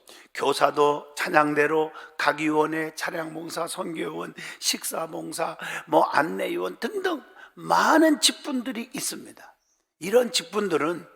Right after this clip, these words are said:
누가 주셨습니까? 위에 계신 하나님께서 주셨습니다. 성경을 보면 하나님과 성도의 관계를 뭐로 비유했습니까? 주인과 종의 관계로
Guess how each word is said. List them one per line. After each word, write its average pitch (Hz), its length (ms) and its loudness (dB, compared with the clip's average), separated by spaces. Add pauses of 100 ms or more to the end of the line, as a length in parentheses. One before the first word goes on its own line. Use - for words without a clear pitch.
(320)
누가 175 240 2
주셨습니까? - 840 -2 (580)
위에 156 320 4
계신 131 500 -4 (160)
하나님께서 233 1000 0 (220)
주셨습니다. - 920 -4 (720)
성경을 247 580 4
보면 160 420 -4 (200)
하나님과 247 560 2
성도의 220 600 -4
관계를 147 500 -4
뭐로 196 360 0
비유했습니까? - 840 -8 (280)
주인과 127 760 -4 (280)
종의 262 600 2
관계로 - 640 -8